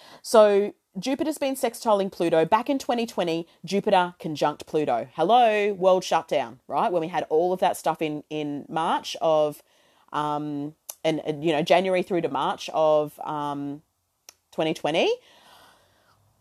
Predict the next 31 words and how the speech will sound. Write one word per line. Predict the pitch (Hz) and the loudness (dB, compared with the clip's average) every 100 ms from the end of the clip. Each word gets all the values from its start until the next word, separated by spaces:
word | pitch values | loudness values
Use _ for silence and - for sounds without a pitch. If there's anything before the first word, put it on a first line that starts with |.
| _ _ - | _ _ -2
it, | 214 - - | 0 0 0
it, | 208 226 | 0 4
it | |
was | 208 190 | 2 2
intense, | 170 - 180 139 - - - _ - | -2 -4 -6 -6 -6 -8 -10 _ -10
okay? | 143 - 143 165 | -10 -2 2 4
That's | 160 - | 2 2
when | 151 143 131 | 2 2 0
everything | 147 160 147 | -2 -2 -2
shut | - 147 | -2 2
down. | 175 160 | 4 4
So | 170 | 2
it's | 160 214 | 2 0
like, | 208 | 0
have | 233 233 247 | 2 2 2
you | |
done | 220 208 196 | 4 4 2
the | 156 | 0
work? | 147 143 95 - | 2 2 0 -8
Because | 170 226 | -6 -4
if | 208 220 | -4 -4
you've | 196 | 0
done | 233 269 | 2 2
the | 226 | 0
work, | 175 196 190 160 - - _ - | 2 4 4 2 -4 -20 _ -6
you | 175 | -4
know, | 165 160 156 | -2 -4 -4
things | 190 196 202 196 | -4 -2 -2 -4
are | |
starting | - - 170 170 175 170 | -6 0 2 4 2 0
to, | - 185 160 156 156 | -4 0 2 2 0